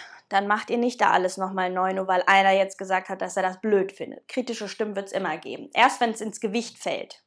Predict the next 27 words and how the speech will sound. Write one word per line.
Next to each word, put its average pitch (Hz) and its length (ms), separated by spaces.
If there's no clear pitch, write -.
wenn 196 140
ihr 196 80
von 196 240
vielen 214 440
Leuten 165 360
gehört 175 340
habt, - 240
ein 202 160
und 202 140
derselbe 196 320
Punkt 185 320
stört, 220 400
ist - 160
nicht 240 180
gut 233 140
vorbereitet, 208 680
ist 202 120
nicht 196 160
gut 196 140
abgelaufen, - 760
dann 220 380
kann 214 180
man 208 80
überlegen, 190 340
was 180 220
zu - 80
ändern. - 480